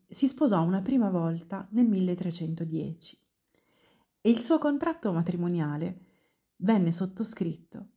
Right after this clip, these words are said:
da Ser Guido delle Querce, fratello di quell'Enrichetto che nei suoi memoriali lasciò traccia del sonetto di Dante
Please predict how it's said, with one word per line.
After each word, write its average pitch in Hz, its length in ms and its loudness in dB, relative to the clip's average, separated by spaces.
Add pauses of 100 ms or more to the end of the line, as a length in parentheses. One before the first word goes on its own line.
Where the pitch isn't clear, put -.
(140)
da 208 180 0
Ser 170 460 0
Guido 233 560 2
delle 208 320 0
Querce, - 680 -12 (920)
fratello 180 680 0 (300)
di 185 160 -2
quell'Enrichetto 170 1160 0 (320)
che - 140 -6
nei 214 160 2
suoi 220 240 0
memoriali 165 680 0 (480)
lasciò 190 380 -2
traccia 165 580 -8 (340)
del 196 220 2
sonetto 240 440 2
di 202 100 0
Dante 156 680 -2